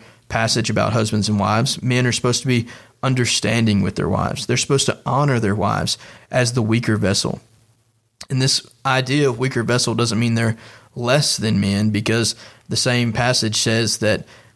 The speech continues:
wives are heirs with men, which means they're equal in the eyes of God. But the idea is a cast iron skillet versus fine china. You know, you may be able to find a really nice cast iron skillet for the same price of, you know, maybe some cheaper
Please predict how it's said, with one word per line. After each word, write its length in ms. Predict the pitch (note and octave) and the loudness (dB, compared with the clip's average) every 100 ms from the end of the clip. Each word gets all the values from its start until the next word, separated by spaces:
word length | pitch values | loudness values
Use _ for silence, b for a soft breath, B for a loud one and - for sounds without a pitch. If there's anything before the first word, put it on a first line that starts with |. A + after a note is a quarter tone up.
| - | -6
wives 420 | A#2 A#2 A#2 F#2+ | -2 0 0 -2
are 160 | - - | -4 -2
heirs 560 | B2 A#2 A2 G#2+ - | 0 2 2 0 -4
with 320 | - A#2+ D#3 G#2+ | -2 -2 0 0
men, 320 | G2+ G2+ B2+ | 0 2 0
which 180 | A2+ - | 0 0
means 160 | A#2 | -2
they're 140 | A2 - | -2 -2
equal 300 | C3+ C#3 A#2+ | -2 0 0
in 80 | |
the 80 | A2 | 2
eyes 240 | A2 A2+ - | 0 -2 -4
of 100 | C3+ | -2
God. 360 | B2 B2 A2+ - B B | 0 0 0 -4 B B
But 120 | - B2+ | -4 0
the 140 | B2 | 2
idea 500 | A#2+ A#2 A#2+ D3 C3 | 2 0 0 2 0
is 560 | G2 A2+ A2+ A2+ - - | 0 0 0 0 -2 -4
a 60 | - | -6
cast 420 | - C3 C3 - | -2 0 0 0
iron 220 | A#2 A2+ | 0 0
skillet 400 | G2+ - C3 A#2+ | -2 0 0 0
versus 500 | - A#2 A#2 G#2+ - - - | -2 -2 -2 -2 -4 -6 -4
fine 320 | B2+ A2+ A2 | 0 0 -2
china. 480 | C#3 C3+ A#2 G#2 - B B B | 0 0 0 -4 -8 B B B
You 120 | - | -4
know, 60 | A#2 | -2
you 180 | A2+ A#2+ | 0 0
may 180 | B2 C3 | 0 2
be 140 | A#2 | 2
able 120 | A2+ | 0
to 60 | F#2+ | 0
find 220 | A#2 A2+ | 0 0
a 40 | |
really 220 | A2+ B2+ A#2 | 0 0 0
nice 380 | A2+ C#3 C#3 | 0 0 -2
cast 300 | - A#2 G#2+ | 0 0 0
iron 180 | B2 A2 | -2 -2
skillet 420 | G#2+ - F3 B2 | -2 0 0 0
for 100 | - | -2
the 80 | A2 | -4
same 280 | G#2 A#2+ A#2 | 0 0 0
price 320 | A2+ A#2 A2 | 0 0 0
of, 160 | - - | -2 -4
you 140 | - G#2+ | -4 -2
know, 80 | |
maybe 240 | A2 A2+ G2 | 0 0 0
some 240 | - - - _ | -2 -6 -10 _
cheaper 440 | - C3 C3 - | -2 -2 0 -2